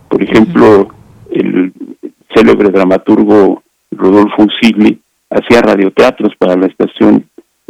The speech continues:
Speaker 1: X C D P de, la, de, de lo que se llamó el Departamento Autónomo de Prensa y Publicidad en la época de, de Cárdenas, o para la X C F X de la Secretaría, la X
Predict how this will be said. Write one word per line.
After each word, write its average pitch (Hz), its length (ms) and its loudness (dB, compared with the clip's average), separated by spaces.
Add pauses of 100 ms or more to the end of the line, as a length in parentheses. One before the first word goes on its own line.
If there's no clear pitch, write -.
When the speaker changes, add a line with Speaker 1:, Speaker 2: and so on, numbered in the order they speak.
(140)
Speaker 1:
X - 320 -2
C 110 120 2
D 101 120 0
P 110 380 0
de, 95 180 -4
la, 92 140 -2
de, 92 480 -2
de 87 260 -2
lo 92 80 0
que - 120 -12
se 98 80 0
llamó 95 160 2
el 98 60 2
Departamento 92 600 0
Autónomo 92 480 0
de 90 80 -2
Prensa 90 540 -4 (380)
y - 100 -6
Publicidad - 640 0
en 101 100 0
la 95 80 -2
época - 340 -4
de, 90 220 -2 (360)
de - 160 0
Cárdenas, 117 440 0 (140)
o 110 100 -8
para 95 220 0
la 98 120 2
X 107 300 0
C 104 140 4
F - 240 0
X 98 320 -4
de 90 100 0
la 90 120 -6
Secretaría, 92 720 -2 (160)
la - 100 0
X 113 180 -2